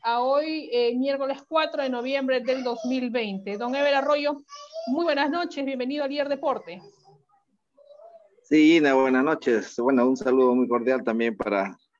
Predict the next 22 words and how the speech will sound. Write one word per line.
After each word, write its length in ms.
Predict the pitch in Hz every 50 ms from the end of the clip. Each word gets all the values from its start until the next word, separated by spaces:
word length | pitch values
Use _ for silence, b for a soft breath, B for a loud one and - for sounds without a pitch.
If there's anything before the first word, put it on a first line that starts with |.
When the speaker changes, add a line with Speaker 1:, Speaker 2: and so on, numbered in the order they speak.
| - 82
Speaker 2:
este 380 | 92 95 - - - 98 90
colega 600 | - 101 101 107 110 110 107 104 101 98 98 98 95
Garry 480 | 101 117 123 117 123 123 123 120 - _ b b b b b b b _
y 140 | - 113 110
para 340 | - 117 113 117 123 147 170
Enzo, 320 | 165 117 101 107 107 98
que 80 | 110 113
no 140 | 123 131 131
lo 300 | 127 123 117 110 107 107
veo 160 | 120 127 131
ya 140 | 123 123 120
dos 200 | 120 120 120 -
días. 340 | - 160 151 120 90 - - _ _ _ _ _ _ _ _ _
Y 200 | - - 170 175
por 160 | 160 143 127 -
supuesto 520 | - 117 - - 143 143 - 139 131 110
para 400 | 107 117 107 107 104 101 101 98
el 140 | 98 101 98
público 400 | - 139 139 135 123 113 - 113
en 60 | 107
general, 520 | 104 110 101 104 117 135 151 143 120 101
para 520 | 85 104 104 101 95 98 98 92 90 -